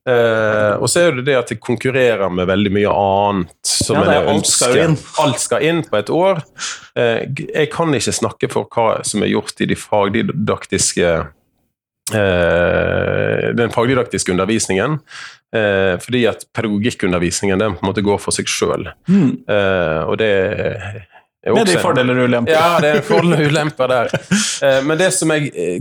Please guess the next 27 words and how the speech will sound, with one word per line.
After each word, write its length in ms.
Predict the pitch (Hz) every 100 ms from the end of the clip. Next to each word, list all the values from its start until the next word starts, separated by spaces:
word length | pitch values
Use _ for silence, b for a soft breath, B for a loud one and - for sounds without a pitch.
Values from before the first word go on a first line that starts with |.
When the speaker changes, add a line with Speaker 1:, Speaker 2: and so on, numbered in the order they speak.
| 139
Speaker 1:
kan 160 | 160
i 60 | 156
hvert 80 | 156
fall 80 | -
si 140 | 175
er 80 | 143
det 140 | 147
at 80 | 139
jeg 140 | 143 135
har 80 | 123
hatt 300 | 156 - -
ansvaret 640 | 135 135 127 - 160 135 117
for, 280 | 117 107 117 - -
eh, 220 | 110 107 - - - -
eh, 220 | 123 117
for 160 | - -
en 280 | 156 131 101 -
forelesning 720 | 107 110 120 117 - 107 98
som 160 | -
vi 80 | 101
har 80 | 98
hatt 240 | 120 104
for 80 | -
studentene 540 | 110 113 110 101 - 101
om 40 | -
tilpasset 460 | 117 - 104 127
opplæring, 580 | 120 - 104 95 - 123